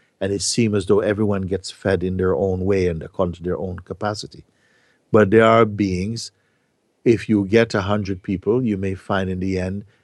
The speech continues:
there's probably eight or nine who are really, really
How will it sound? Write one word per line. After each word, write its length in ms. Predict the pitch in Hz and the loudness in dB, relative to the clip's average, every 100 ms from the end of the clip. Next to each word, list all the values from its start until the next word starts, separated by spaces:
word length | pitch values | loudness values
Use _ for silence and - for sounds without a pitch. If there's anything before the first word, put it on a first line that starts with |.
| _ | _
there's 180 | 104 98 | -2 -2
probably 580 | - 104 92 98 101 104 _ _ _ - | 0 -2 -2 0 0 -2 _ _ _ 2
eight 400 | 113 104 - - _ _ _ _ _ _ _ _ _ | 4 4 0 -12 _ _ _ _ _ _ _ _ _
or 160 | 107 107 | 0 2
nine 540 | 107 101 95 92 95 - - | 2 0 0 -2 -6 -8 0
who 140 | 104 | 4
are 100 | 98 | 4
really, 580 | 101 110 117 110 101 98 | 4 4 6 6 6 4
really 480 | 98 98 92 90 | 4 4 2 -2